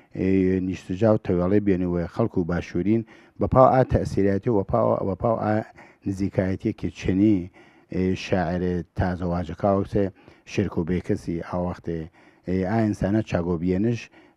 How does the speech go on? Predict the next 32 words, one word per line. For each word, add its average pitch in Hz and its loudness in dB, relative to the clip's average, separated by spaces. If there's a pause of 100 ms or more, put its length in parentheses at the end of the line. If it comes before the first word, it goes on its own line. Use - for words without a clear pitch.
(160)
تات 113 2
و 110 -2
تەحسیر 110 -2
و، 110 0 (480)
ئێ، 92 -2 (260)
شێر 110 2
و 90 -2
ئاوەختە 101 -2
و، 95 -6 (320)
ئێ، 95 -4 (140)
حەفتاکا 92 -4
و، 87 -8 (400)
ئێ، 90 -2 (920)
باشووری 101 0
قەرارش 98 -2
گرتن 95 -2
و، 135 4 (460)
ئێ، 104 4 (180)
وە 107 2
چاگەنە 110 0 (100)
تاوانش، 117 4 (100)
ئێ، 98 -2 (260)
دەست 98 -4
پە-، 104 -2
دەستکەرەوە 113 -2
بە 90 -6
شێعری، 117 0 (400)
ئێ، 98 -2 (220)
تازی 95 0 (180)
هۆرامی 90 -2
بە 98 -6
شێوەیەوە، 113 4